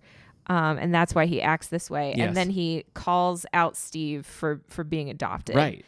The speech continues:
Speaker 1: He knows Steve is adopted.
Speaker 2: Which is a big drop because
Speaker 1: Yeah.
Speaker 2: Steve only found out, uh,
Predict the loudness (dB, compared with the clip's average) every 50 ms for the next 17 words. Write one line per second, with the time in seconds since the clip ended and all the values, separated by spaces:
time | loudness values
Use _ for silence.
0 | _ -10 -4 -2 0 4 6 8 8 8 8 6 2 -2 -4 -2 -2 -2 -2 -4
1 | -4 0 2 2 4 4 2 0 0 -2 -2 0 -2 -2 -4 -2 0 0 0 0
2 | 0 -2 -6 -6 -6 -6 -4 -2 -2 -2 -2 0 2 4 4 4 4 2 0 -6
3 | _ _ _ _ -14 -10 -6 -4 -2 0 2 2 4 2 2 0 0 0 -2 0
4 | 0 -2 -2 -2 -4 -6 -8 _ _ _ _ _ _ _ _ -20 -20 -18